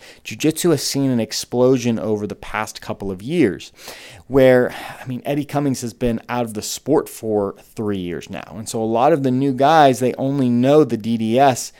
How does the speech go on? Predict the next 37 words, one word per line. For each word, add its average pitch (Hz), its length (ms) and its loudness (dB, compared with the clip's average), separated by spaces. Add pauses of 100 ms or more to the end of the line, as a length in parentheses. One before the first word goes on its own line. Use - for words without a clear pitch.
(120)
as 117 180 -4
Gordon 107 400 -2
Ryan's 101 440 -2
squad. - 400 -14 (760)
But 139 400 4 (200)
honestly, 131 720 0 (680)
the 117 140 -4
guy 131 340 4
was 135 200 4
Eddie 107 240 -2
Cummings. - 560 -10 (220)
Eddie 185 240 4
Cummings 160 500 2
was 120 220 0
the 113 120 -2
true 123 340 0
apprentice. - 640 -6 (420)
And 127 140 -2
so 165 180 8
to 139 160 -2
me, 170 320 0
it's 190 140 2
always 151 240 8
been 143 180 2
kind 135 240 -4
of 113 100 -4
weird 127 420 -2
seeing 120 360 -4
Gordon 123 380 0
Ryan 127 500 2
take, 123 500 0 (300)
in 113 160 -2
my 120 220 4
opinion, 113 640 4
Eddie 107 240 -2
Cummings' 107 500 -4
place. - 600 -6